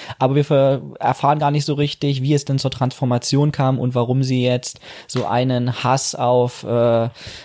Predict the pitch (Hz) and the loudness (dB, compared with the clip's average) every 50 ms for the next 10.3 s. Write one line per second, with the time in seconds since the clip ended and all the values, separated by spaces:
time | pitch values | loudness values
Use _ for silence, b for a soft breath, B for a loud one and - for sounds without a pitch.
0 | B B - 113 120 123 - - 123 120 131 135 135 139 127 - 127 - - 123 | B B -2 0 0 0 0 0 2 2 2 2 2 -2 -2 -4 -4 -6 -4 -2
1 | 117 120 123 - 127 120 127 147 175 196 165 147 120 113 107 107 123 117 113 110 | 0 0 -2 -2 -4 -4 -2 0 0 2 4 4 4 2 2 0 0 0 2 2
2 | 110 107 110 110 - - 117 120 - 123 123 - - 160 160 - 165 151 147 143 | 0 0 -2 -4 -4 -2 -4 -2 -2 -2 -2 -2 -2 -2 -2 -2 -2 0 0 0
3 | 131 131 139 143 139 - 147 139 135 139 139 - - 139 131 131 127 123 127 135 | 0 -2 -4 -6 -6 -4 -2 -2 0 0 -2 -4 -4 -4 -2 0 0 0 2 2
4 | 135 135 135 B B B B B B B B 135 117 120 _ - 131 123 135 151 | 2 0 -2 B B B B B B B B -12 -12 -10 _ -4 -2 0 0 2
5 | 165 170 170 170 165 165 165 156 160 - 175 156 - - - - 131 123 120 131 | 2 2 2 4 4 4 2 0 -2 -6 -14 -18 -14 -10 -6 -4 -2 0 0 2
6 | 139 160 165 165 156 - - 147 147 165 180 - - - - - 160 160 165 170 | 0 2 0 0 -2 -2 0 2 4 4 2 0 -4 -10 -6 -2 -2 0 2 0
7 | 151 143 117 107 120 143 175 175 - - 170 165 160 156 143 139 139 131 147 139 | 0 2 2 0 2 0 0 -2 -2 -2 0 0 0 0 0 0 0 0 0 -2
8 | 139 - - 143 139 - - - 156 151 156 156 147 - 135 131 127 143 143 - | -2 -2 -2 -2 -2 -4 -4 -2 0 0 0 0 -2 -2 -2 -2 -2 -2 -2 -2
9 | - 139 117 - 117 113 120 127 131 131 - - 120 - - - 127 131 185 208 | -2 -4 -4 -4 -2 -2 -2 -2 -2 -2 -4 -4 -4 -4 -4 -4 -2 0 0 0
10 | 190 - - 185 175 175 | -2 -2 -2 -2 -4 -4